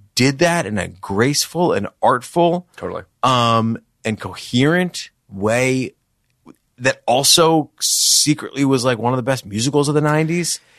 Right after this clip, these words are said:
Speaker 1: It's
Speaker 2: Yeah, those songs are crazy
Speaker 1: fucking
Speaker 2: earworms. <laughs>
Speaker 1: unbelievable.
Speaker 2: It is.
Speaker 1: Um, it's an
Speaker 2: It's a
Speaker 1: unbelievable,
Speaker 2: towering
Speaker 1: it's a
Speaker 2: achievement.
Speaker 1: towering
Speaker 2: Yeah.
Speaker 1: achievement
Speaker 2: Yeah.
Speaker 1: of cinema. And weirdly, I do think people, you know, people never shit on it. People, you know, when we mention South Park, "Oh, yeah, South Park."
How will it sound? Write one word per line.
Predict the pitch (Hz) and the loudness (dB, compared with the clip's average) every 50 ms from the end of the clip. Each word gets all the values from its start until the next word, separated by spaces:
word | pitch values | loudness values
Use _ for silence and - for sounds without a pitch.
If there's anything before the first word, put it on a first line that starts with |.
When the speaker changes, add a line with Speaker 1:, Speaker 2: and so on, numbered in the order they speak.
| _ _ _ _ _ _ _ - | _ _ _ _ _ _ _ 2
Speaker 1:
It's | 156 165 175 170 170 - - - 110 | 4 6 6 6 6 4 4 4 4
Speaker 2:
Yeah, | 107 107 | 4 2
those | 113 135 143 | 2 2 2
songs | - 208 226 247 214 - | 2 2 2 2 2 2
are | 90 87 - _ _ - | 0 0 -4 _ _ -12
crazy | - - - - 127 170 180 - - 107 107 | -10 -8 -2 2 4 4 4 4 4 4 4
Speaker 1:
fucking | - - | 4 4
Speaker 2:
earworms. | - - - - 90 - - 98 101 - - - | 4 4 4 4 2 2 0 0 0 0 2 2
<laughs> | 127 143 | 2 2
Speaker 1:
unbelievable. | 156 156 151 151 143 127 123 127 123 107 101 95 76 71 - - - - - - - - - | 2 2 2 2 2 2 2 2 2 2 0 -2 -6 -8 -14 -14 -16 -18 -18 -18 -20 -20 -6
Speaker 2:
It | - 117 107 90 | -2 0 0 0
is. | 76 - | 0 2
Speaker 1:
Um, | - 123 127 123 123 123 123 123 123 - - | 2 2 4 4 4 4 2 2 0 -2 -4
it's | 113 - - | -4 -2 -2
an | 110 117 | -2 -2
Speaker 2:
It's | - | -2
a | _ - 151 170 180 180 180 | _ 0 2 4 4 4 6
Speaker 1:
unbelievable, | 170 156 131 | 6 4 4
Speaker 2:
towering | 117 107 101 98 90 | 4 4 2 2 0
Speaker 1:
it's | 90 - - | -2 -2 -4
a | 82 | -4
Speaker 2:
achievement. | 80 78 80 78 - - | -4 -4 -6 -8 -8 -6
Speaker 1:
towering | - - - - - 175 175 185 180 185 175 170 165 160 160 151 95 | -2 -2 0 0 2 2 4 4 4 4 4 4 4 2 2 0 0
Speaker 2:
Yeah. | - - | 0 -2
Speaker 1:
achievement | 135 - - - 135 127 120 120 120 117 113 110 107 - | 0 0 2 2 4 2 2 2 2 2 2 2 0 -2
Speaker 2:
Yeah. | - - - _ _ _ _ _ - | -4 -8 -10 _ _ _ _ _ -10
Speaker 1:
of | - 113 | -6 -2
cinema. | 120 - - - 127 120 117 113 113 110 110 107 101 - _ _ _ _ _ _ _ _ _ _ - | 0 2 2 4 4 2 2 2 2 2 2 0 -4 -8 _ _ _ _ _ _ _ _ _ _ -2
And | 139 147 151 143 135 | 2 2 2 2 2
weirdly, | 127 143 160 185 196 165 185 208 202 - - | 4 4 4 4 4 4 2 2 2 2 2
I | - 139 135 | 0 0 0
do | 123 117 165 185 | 0 2 2 2
think | - - 202 175 - | 2 2 0 0 0
people, | 170 170 156 - 160 147 135 - - | -2 -2 0 2 2 2 2 2 -2
you | - 147 135 117 | -2 0 2 2
know, | 113 113 | 2 2
people | - 175 196 - 277 294 | 2 0 0 0 2 2
never | 302 302 294 240 | 2 2 2 4
shit | - - - - 160 147 | 2 4 4 4 2 2
on | 151 151 151 156 | 2 2 2 2
it. | 156 156 151 | 0 0 -2
People, | - 160 151 165 160 156 156 - | -4 -4 -2 0 0 -2 -2 -2
you | - 139 | 0 0
know, | 135 135 | 2 2
when | 127 131 135 | 4 4 4
we | 147 170 | 4 4
mention | 170 165 156 151 - 139 | 4 4 2 2 0 -2
South | 131 - 151 139 - | -2 0 0 0 0
Park, | - 147 143 - | 0 -2 0 2
"Oh, | - - | 2 4
yeah, | 233 208 208 233 214 208 180 | 4 4 4 4 4 4 4
South | 160 - 180 180 - | 2 0 -2 -2 -2
Park." | 147 131 - | -2 -4 -4